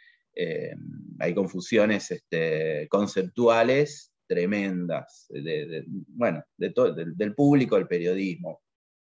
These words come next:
Eso yo creo que es una responsabilidad nuestra. Este, y, y bueno, por supuesto de, de ustedes como, este, como militancia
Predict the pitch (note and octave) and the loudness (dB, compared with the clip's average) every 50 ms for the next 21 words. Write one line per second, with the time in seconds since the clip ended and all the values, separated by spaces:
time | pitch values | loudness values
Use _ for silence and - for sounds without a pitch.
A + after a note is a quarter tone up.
0 | _ _ _ _ - D#3 D3+ - E3 D#3 D3+ - - _ _ _ - - B2 A2+ | _ _ _ _ -2 0 2 4 6 6 6 4 0 _ _ _ -8 -4 -2 0
1 | A#2+ B2+ B2+ B2+ A2+ - A#2 A2+ A2 G#2+ G2 G2 - - F#2 F2 - F2 F2 F2+ | 2 2 2 2 2 -2 -2 -4 -2 -2 -4 -6 -8 -8 -8 -4 -2 0 0 0
2 | F2+ F#2 F#2 F2+ F2 E2+ E2 D#2 - _ - - - - _ _ _ _ _ _ | 0 -2 -2 -2 -2 -4 -6 -8 -10 _ -16 -18 -18 -18 _ _ _ _ _ _
3 | _ _ _ _ _ _ _ _ _ - F#2+ - - _ _ - D2+ D2+ C#2+ - | _ _ _ _ _ _ _ _ _ -14 -14 -14 -14 _ _ -8 -6 -6 -4 -2
4 | - G2+ F#2 - - F2 F2 G2+ G#2 F2+ - D#2+ - - - - F2+ E2+ F2 G#2+ | -2 -2 -2 -2 -2 -2 0 2 2 2 2 0 -2 -4 -4 -4 -4 0 0 0
5 | G2+ - - G#2+ G2 F#2 F2+ F2 E2+ D#2+ D2+ _ _ _ _ _ _ _ - - | 0 2 2 4 4 4 4 2 0 -4 -6 _ _ _ _ _ _ _ -20 -20
6 | - _ _ _ - A2 A2 G#2+ - - C#3 B2+ B2 B2+ A#2+ A#2 - - G2+ F#2+ | -20 _ _ _ 0 0 0 0 0 2 4 6 6 6 4 4 2 0 -2 -2
7 | F#2+ F2+ E2 E2 D#2 D2 C#2+ C#2+ - _ _ _ _ _ - F2 - _ _ _ | -2 -4 -4 -6 -8 -10 -12 -14 -16 _ _ _ _ _ -20 -20 -20 _ _ _
8 | _ _ _ _ - - - - _ _ - D#2 D#2 D2+ D2 C#2 C2+ B1 - - | _ _ _ _ -14 -14 -14 -14 _ _ -6 -4 -4 -4 -6 -8 -10 -12 -16 -18
9 | _ _ _ _ _ _ _ _ _ _ _ _ _ _ _ _ _ - F2+ F2 | _ _ _ _ _ _ _ _ _ _ _ _ _ _ _ _ _ -10 -8 -8
10 | E2 E2 D#2+ D#2 D2+ C#2+ C#2 C#2+ - - _ _ _ _ - _ _ _ _ _ | -6 -6 -6 -6 -6 -8 -8 -10 -12 -16 _ _ _ _ -20 _ _ _ _ _
11 | - - - _ _ _ _ F#3+ G3+ G2+ F2+ F2+ F2 E2+ E2+ E2 - G2+ F2+ F2 | -20 -20 -20 _ _ _ _ -16 -12 -10 -8 -6 -6 -6 -6 -4 -2 -2 -2 -2
12 | D#2+ D2 C#2+ - - - - | -4 -6 -10 -14 -16 -18 -20